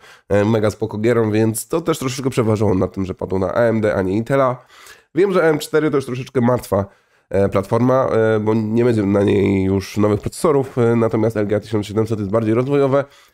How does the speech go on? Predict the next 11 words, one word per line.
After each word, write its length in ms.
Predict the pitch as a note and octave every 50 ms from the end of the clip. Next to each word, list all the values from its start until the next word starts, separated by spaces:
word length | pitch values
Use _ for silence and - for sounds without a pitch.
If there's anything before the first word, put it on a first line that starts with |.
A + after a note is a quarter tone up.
| _ _ _ _ -
Natomiast, 480 | D3 E3+ F#3 F3+ F3+ F3 E3 - -
e, 80 | C#3 D3+
sami 240 | - D#3 D3 D3 C#3+
dobrze 220 | C3 A#2+ A#2 A#2
wiecie, 300 | A2 G2+ G#2 - F#2+ F#2+
że 300 | F2+ F2 F#2 F#2 F#2 F2+ - -
prędzej 320 | - A#2+ A2+ A2 G#2+ G#2
zmienicie 340 | G#2 A2 G#2+ G2+ G2 - F#2+
pewnie 260 | F#2+ G#2+ G2 G2+ G#2
kartę 280 | G2 - D3+ D3+ D3+ C3+
graficzną, 480 | B2 B2 A#2 B2 A#2 - B2 A#2 A2+